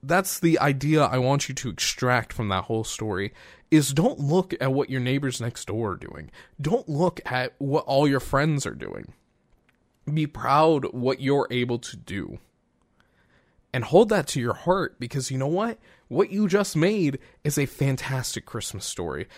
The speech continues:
or a fantastic holiday story. You know, you don't always have to have the nicest things too. And that's the thing too, is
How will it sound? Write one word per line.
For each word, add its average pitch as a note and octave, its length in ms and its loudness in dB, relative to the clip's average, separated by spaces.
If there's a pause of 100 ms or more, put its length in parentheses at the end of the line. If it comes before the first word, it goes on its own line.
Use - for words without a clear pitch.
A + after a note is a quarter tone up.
(140)
or B2 100 -2
a A#2+ 40 -2
fantastic A#2 800 -8
holiday F2+ 420 -6
story. C#2 480 -10 (1300)
You A2+ 80 -2
know, C#3 120 4
you D3 160 -4
don't F#3 280 0
always E3 400 2
have D#3 180 -6
to D3+ 60 -6
have E3 240 -4
the C#3 80 -2
nicest C#3 360 -2
things D3 200 0
too. G#3 160 -2 (240)
And E3+ 80 -4
that's C#4+ 160 -2
the G3 80 -2
thing E3 200 0
too, D#3 420 -2 (360)
is D3+ 540 4